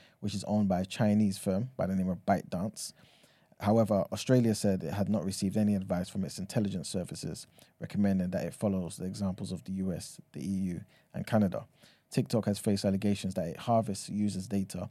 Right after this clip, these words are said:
and hands it to the Chinese government, with some intelligence agencies worried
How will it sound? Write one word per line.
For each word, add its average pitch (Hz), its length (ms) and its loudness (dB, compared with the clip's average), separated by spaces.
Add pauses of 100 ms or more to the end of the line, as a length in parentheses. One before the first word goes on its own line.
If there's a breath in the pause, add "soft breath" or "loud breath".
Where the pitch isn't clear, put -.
(120)
and - 180 -6
hands 110 280 2
it - 60 -10
to 107 100 -6
the 107 80 -8
Chinese 95 340 -2
government, 92 380 -2 (400 soft breath)
with 104 100 -2
some 104 220 4
intelligence 98 480 0
agencies 90 560 -4
worried 95 420 0